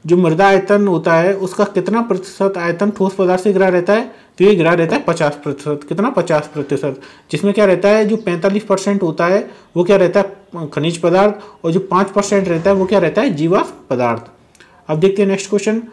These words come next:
मृतिका के कणों का व्यास होता है, जो मृतिका होती है, उसके कणों का व्यास कितना होता है? तो ये रहता है ज़ीरो पॉइंट ज़ीरो ज़ीरो टू से कम, यानी जो ज़ीरो पॉइंट ज़ीरो ज़ीरो टू एमएम,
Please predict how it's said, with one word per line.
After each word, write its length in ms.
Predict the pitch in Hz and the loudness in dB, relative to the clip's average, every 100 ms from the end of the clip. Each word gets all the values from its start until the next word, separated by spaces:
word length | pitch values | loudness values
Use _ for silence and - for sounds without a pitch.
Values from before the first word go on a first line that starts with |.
| - _ - | -20 _ -6
मृतिका 460 | 151 160 202 202 254 | -4 0 2 2 0
के 140 | 302 | -2
कणों 260 | - 208 214 | 0 2 2
का 100 | 220 | 2
व्यास 280 | 202 196 | 2 2
होता 180 | 175 165 | 0 -2
है, 260 | 156 143 147 | -2 -2 -4
जो 120 | 175 | 0
मृतिका 400 | 170 151 170 214 | 0 0 0 2
होती 300 | 190 151 147 | 2 2 -2
है, 180 | 160 196 | 0 -2
उसके 340 | 190 170 220 | -4 -6 -2
कणों 240 | 196 190 190 | 0 2 2
का 80 | |
व्यास 240 | 196 208 208 | 4 4 2
कितना 220 | 196 208 | -2 0
होता 260 | 190 165 185 | 0 0 0
है? 200 | 208 - - - | 0 -4 -20 -2
तो 60 | 170 | 4
ये 100 | 214 | 6
रहता 220 | 185 175 | 4 4
है 140 | 214 160 | 2 2
ज़ीरो 240 | 175 202 | 4 4
पॉइंट 300 | 202 208 196 | 4 2 2
ज़ीरो 240 | 165 190 | 2 2
ज़ीरो 280 | 214 180 196 | 2 4 2
टू 300 | - 214 233 | 2 0 0
से 280 | 214 233 285 294 | 0 0 -2 -2
कम, 180 | 175 143 - - - | -4 -4 -6 -18 -6
यानी 180 | 160 185 | 0 2
जो 180 | 202 185 | 2 2
ज़ीरो 240 | 147 185 | 2 2
पॉइंट 260 | 208 214 202 | 4 4 2
ज़ीरो 220 | 175 196 | 2 2
ज़ीरो 300 | 190 180 202 | 2 2 2
टू 320 | 214 240 349 - 170 | 2 2 2 0 -4
एमएम, 340 | 170 175 131 | 0 0 0